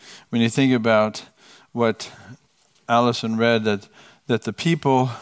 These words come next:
of the time of Issachar, they said, notice what they said, that these men understood the times. One, they knew what was going on. And two,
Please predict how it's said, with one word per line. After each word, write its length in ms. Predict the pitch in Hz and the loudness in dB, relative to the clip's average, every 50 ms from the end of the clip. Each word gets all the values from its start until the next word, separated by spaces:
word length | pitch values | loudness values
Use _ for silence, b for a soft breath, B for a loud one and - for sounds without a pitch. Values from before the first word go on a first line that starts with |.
| B B B B B B B B B _ - | B B B B B B B B B _ -4
of 140 | 120 113 110 | -4 -2 -2
the 60 | 113 | -4
time 260 | - - 135 127 123 | -2 0 2 2 2
of 140 | 117 117 - | 2 2 2
Issachar, 800 | 120 120 123 123 - 120 110 - 117 110 104 104 107 107 117 - b b b b b b b _ | 2 2 2 0 -4 -8 -8 -4 -2 0 0 0 0 -2 -4 -10 b b b b b b b _
they 100 | - 127 | -2 0
said, 480 | 117 - - 135 127 123 120 127 - | 0 2 2 2 2 2 0 -2 -4
notice 340 | - 131 139 147 143 139 131 | -2 0 2 2 2 2 2
what 200 | 127 131 113 101 | 0 -2 -2 -2
they 120 | - 117 110 | -2 -2 -2
said, 280 | - - 123 120 110 | 0 0 0 0 0
that 140 | 107 104 - | -2 -4 -2
these 260 | - 135 139 135 127 | 0 0 0 0 0
men 240 | 131 135 127 123 123 | 0 0 0 0 0
understood 960 | - 127 127 127 127 120 120 117 107 - - - - - 131 123 120 113 107 | 0 0 0 0 0 -2 -2 -2 -2 -4 -6 -6 -4 -2 0 0 0 0 -2
the 100 | 107 104 | -2 -4
times. 720 | 101 - - - 120 120 113 104 95 90 95 98 - - | -4 -4 -2 0 2 2 2 2 2 0 -2 -6 -8 -8
One, 480 | 127 113 113 113 110 101 98 98 104 B B B B B B B B _ | -4 -2 0 2 2 2 0 -2 -4 B B B B B B B B _
they 160 | - 117 113 | -2 -2 0
knew 240 | 117 123 143 156 151 | 2 2 2 2 2
what 180 | 147 139 95 | 2 2 0
was 200 | 107 107 104 101 | -2 -4 -6 -6
going 380 | 95 104 107 98 92 90 92 90 | -6 -6 -6 -4 -4 -4 -6 -6
on. 340 | 87 87 87 90 95 101 107 - B B B B B B B B - | -6 -8 -8 -8 -10 -12 -14 -18 B B B B B B B B -6
And 180 | 117 110 110 | -4 -4 -4
two, 380 | - - 151 143 131 123 120 117 | -2 0 2 2 4 2 2 0